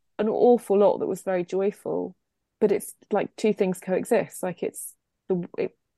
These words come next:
some of the best moments of my life, and it was also some of the lowest moments of my life. But there is something that makes that very hard to say,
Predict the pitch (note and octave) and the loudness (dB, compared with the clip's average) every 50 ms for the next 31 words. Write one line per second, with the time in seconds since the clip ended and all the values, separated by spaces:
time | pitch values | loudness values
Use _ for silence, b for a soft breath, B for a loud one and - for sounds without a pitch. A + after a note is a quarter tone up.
0 | _ _ _ _ _ _ - - - G#3 G3 G3 F3+ F#3+ F#3 _ - G#3 G3+ - | _ _ _ _ _ _ -10 -6 -4 -4 -2 -2 -2 -4 -2 _ 0 0 0 -2
1 | - - F#3 E3+ E3 E3+ - - - F3 F#3 F3 F3 F#3 F3 E3+ E3+ E3 - - | -4 -4 -2 -2 -2 -4 -6 -8 -10 -8 -4 -2 0 0 0 0 -2 -4 -6 -6
2 | F3+ - - F3+ - F#3 F#3 - - F3+ F3 - - F#3+ F#3 F#3+ - - F#3+ G3+ | -4 -4 -2 -2 -2 -2 -2 -2 -4 -4 -4 -4 -6 -6 -6 -6 -4 0 2 4
3 | G#3+ A#3+ C4+ C4+ C#4 - - D3 D3 D3 - - - E3+ - F3 F3 F3 F3 E3 | 6 6 4 2 0 -4 -8 -8 -8 -8 -10 -14 -14 -12 -8 -6 -6 -4 -4 -6
4 | E3 - _ _ _ _ _ _ _ _ _ - - - A3 A3 A3 A3+ G#3+ G#3 | -8 -10 _ _ _ _ _ _ _ _ _ -2 0 2 4 4 6 4 4 2
5 | - A3 G3 F#3+ G3 F#3+ F#3+ F#3+ F#3 G#3 - _ _ _ _ - G3 G3 G3 - | 0 -4 -4 -4 -4 -6 -4 -4 -6 -8 -10 _ _ _ _ -4 -4 -4 -4 -4
6 | - - - G3 - - F#3+ F#3 F3+ F3+ F3 - F#3 F#3 F3+ F3+ F3+ F3 - - | -4 -4 -4 -4 -2 0 0 2 2 0 0 0 0 0 0 0 -2 -4 -8 -14
7 | - - - F#3 F3+ F3+ F3+ F3 F3 F3 F3 - _ _ _ _ _ _ _ _ | -10 -6 -4 -2 -2 0 -2 -2 -4 -6 -8 -10 _ _ _ _ _ _ _ _
8 | - - - - _ _ - G3 F#3+ F3+ E3+ E3 E3+ E3 F3 F3 | -20 -20 -20 -20 _ _ 2 2 4 4 2 0 -2 -4 -4 -6